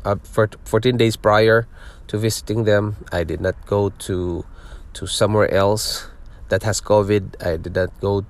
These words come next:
to, I did not have a relative or someone that I take care that is, has covid, something like that. So you have to tick,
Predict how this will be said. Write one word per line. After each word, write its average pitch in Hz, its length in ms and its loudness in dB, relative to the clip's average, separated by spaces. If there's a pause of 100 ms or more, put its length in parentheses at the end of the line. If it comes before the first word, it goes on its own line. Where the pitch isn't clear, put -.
(100)
to, 92 320 -4 (300)
I 101 80 2
did 113 160 4
not 110 160 2
have 104 500 2
a 92 420 0
relative 101 640 0 (400)
or - 80 -2
someone 107 440 2
that 92 120 2
I 87 160 -2
take 107 220 0
care 101 480 2
that 90 160 -6
is, 92 420 -4
has 92 240 -4
covid, 117 480 2 (420)
something 208 300 2
like 87 180 0
that. 85 260 -6
So 110 280 0
you 117 160 2
have 110 80 0
to - 100 -6 (100)
tick, - 360 -2